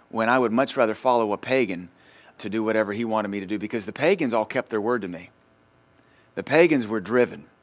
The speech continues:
The pagans knew how to be faithful over their job. The Christians, I don't know what their problem was or how they even get, now that I'm, I'm on this side of leadership, I wonder, how did they even get a job in the first place? How do they,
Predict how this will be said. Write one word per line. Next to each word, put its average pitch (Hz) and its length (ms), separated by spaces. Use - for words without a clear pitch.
The 107 100
pagans 156 480
knew 135 160
how 127 320
to 110 300
be 107 180
faithful 113 460
over 101 160
their 92 100
job. 110 320
The 95 100
Christians, 139 720
I 160 140
don't 143 120
know 98 100
what 110 300
their 107 80
problem 104 320
was 110 160
or 98 60
how 123 180
they 123 140
even 104 200
get, 113 120
now 139 180
that 139 120
I'm, 117 140
I'm 135 220
on 117 100
this 151 160
side 135 240
of 98 100
leadership, 107 420
I 135 100
wonder, 135 200
how 127 160
did 196 100
they 147 100
even 117 260
get 120 140
a 101 60
job 123 440
in 104 60
the 85 80
first 160 360
place? 95 200
How 135 120
do 185 60
they, 143 140